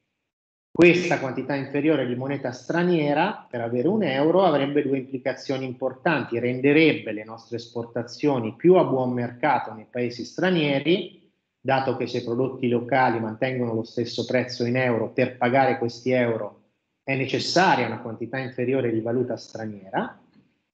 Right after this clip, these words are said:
e la svalutazione renderebbe le importazioni di prodotti stranieri molto più costose nel paese che l'ha operata dato che al contrario per pagare novanta centesimi di dollaro ora non basta più un euro,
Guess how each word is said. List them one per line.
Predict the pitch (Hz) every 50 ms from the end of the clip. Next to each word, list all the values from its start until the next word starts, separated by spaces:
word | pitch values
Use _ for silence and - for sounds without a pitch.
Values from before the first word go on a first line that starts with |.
| _ _ -
e | 190
la | 185 170
svalutazione | 151 151 196 202 202 - 302 - - 170 156 165 185 170 - -
renderebbe | 151 139 147 151 170 190 147 117 113 123
le | 120 127
importazioni | 123 123 135 131 - 160 151 - - 165 139
di | 120 117
prodotti | 117 127 139 139 135 - -
stranieri | - - 190 190 170 143 120 120 123
molto | 147 175 190 180 151 - - -
più | - - - 170
costose | - 190 185 190 - - 143 127 120 - - 151
nel | 139 127 127 123 -
paese | - 190 190 - - 107 - - 147 135
che | - 147
l'ha | 127 120
operata | 113 117 117 185 190 - 98 95 92 - - - 160 285 - - - - _ _ _ _ -
dato | 160 147 - 139 113
che | -
al | 139 139 135
contrario | - 214 220 190 - - 127 107 107 117 117
per | - 143 123 -
pagare | - 180 165 143 131 117 113 113
novanta | 117 127 131 151 147 131 - 117
centesimi | - - 123 120 120 120 135 - - 139 131 143 156
di | 175 202
dollaro | 156 127 113 101 101 104 104 110 113 117 123 - _
ora | - 190 160 135
non | 127 135 143 147
basta | 139 131 123 - - 143 -
più | - 135 127
un | 127 131 123
euro, | 104 101 95 101 110 - 143 - _ _